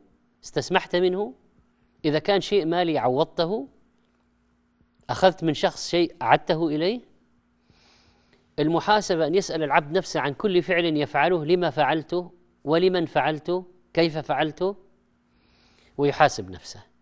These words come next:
طبعًا الواحد لما يدخل في مجال المحاسبة سيح-، سي-، يعني بالعامية راح يحاسب كثيرًا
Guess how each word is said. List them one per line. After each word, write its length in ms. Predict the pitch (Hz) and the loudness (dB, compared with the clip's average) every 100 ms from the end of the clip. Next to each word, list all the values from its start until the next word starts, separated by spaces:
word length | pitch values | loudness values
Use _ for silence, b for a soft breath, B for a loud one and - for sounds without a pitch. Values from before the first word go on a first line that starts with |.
| _ b b b b b | _ b b b b b
طبعًا 220 | 113 113 | 2 4
الواحد 380 | 117 170 185 156 | 6 4 4 0
لما 160 | 135 139 | -2 -2
يدخل 260 | - 185 | 0 -2
في 120 | 139 | -2
مجال 320 | 135 123 160 185 | -6 0 0 2
المحاسبة 760 | 160 - 165 - 120 123 147 - _ _ _ | -2 0 0 0 -2 0 -2 -6 _ _ _
سيح-، 1000 | - - 143 139 - - - 143 123 - - | -14 0 0 0 -4 -20 -16 -12 -12 -12 -16
سي-، 400 | - 151 160 151 - b b b b b | -10 -4 -2 -4 -8 b b b b b
يعني 240 | 143 139 | 0 0
بالعامية 640 | 139 143 135 151 175 196 170 | 0 2 4 4 2 4 4
راح 160 | 143 | 2
يحاسب 600 | 151 - 202 190 - 143 - | -4 2 4 4 0 -6 -4
كثيرًا 680 | 147 156 202 180 151 131 | -8 -2 0 2 2 -2